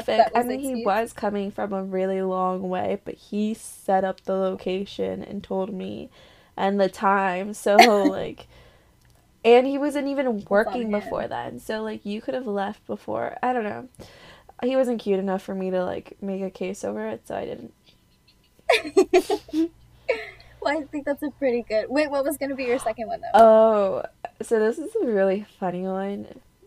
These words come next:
Speaker 1: that I can't say it's my best date because then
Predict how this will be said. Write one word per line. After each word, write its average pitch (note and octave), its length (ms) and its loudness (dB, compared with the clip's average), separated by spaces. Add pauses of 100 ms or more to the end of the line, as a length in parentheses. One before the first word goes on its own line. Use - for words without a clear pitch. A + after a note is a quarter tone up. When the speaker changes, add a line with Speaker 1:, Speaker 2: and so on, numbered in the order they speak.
(160)
Speaker 1:
that G#3 220 2
I G3 80 6
can't G#3 400 -2
say A3+ 120 0
it's A3 140 -4
my G3 120 -2
best F#3 500 -8
date F#3 280 -4
because F#3+ 380 -8
then F3 340 -2